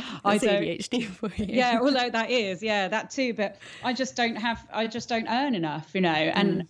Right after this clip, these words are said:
Speaker 2: Mm.
Speaker 1: um, so when I'm on T V and radio a lot, like national television, um, national radio, you know, Radio five Live, Radio four, B B C News Channel,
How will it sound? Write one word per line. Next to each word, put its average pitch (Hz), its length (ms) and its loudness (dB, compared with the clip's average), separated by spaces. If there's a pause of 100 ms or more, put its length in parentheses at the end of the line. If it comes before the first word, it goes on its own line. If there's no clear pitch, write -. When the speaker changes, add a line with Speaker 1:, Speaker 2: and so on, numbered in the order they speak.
(680)
Speaker 2:
Mm. 190 440 2
Speaker 1:
um, 190 40 -4
so 196 380 2 (180)
when 226 360 4
I'm 214 140 2
on 233 140 4
T 233 160 2
V 208 140 2
and 190 100 0
radio 196 400 2
a - 20 2
lot, 165 400 0
like 175 140 -4
national 185 420 -2
television, 175 880 2 (340)
um, 160 420 2
national 196 360 0
radio, 185 380 2
you 185 140 -2
know, 165 100 0
Radio 180 240 0
five 185 360 0
Live, 180 280 0
Radio 180 240 -2
four, 185 380 0
B 185 160 2
B 196 60 2
C 196 140 0
News 190 320 4
Channel, 180 540 2